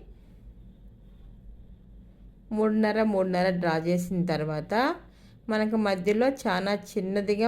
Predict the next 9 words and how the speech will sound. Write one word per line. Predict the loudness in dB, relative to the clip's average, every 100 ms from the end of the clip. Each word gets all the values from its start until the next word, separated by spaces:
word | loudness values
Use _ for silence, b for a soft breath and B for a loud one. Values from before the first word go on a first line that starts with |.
| 2
మనకు | 0 -2 -2
క్రాస్ | 0 0 -2 -2
బెల్ట్ | -2 -2 -2
కావాలి. | -2 0 0 2 2 2 -4 B B B B -6 -2
దానికని | 0 0 2 2 4
రెండున్నర | 2 2 2 2
ఇంచుల | 0 0 0 0
మధ్యలో | 0 2 2 2 0
పెట్టి, | -2 0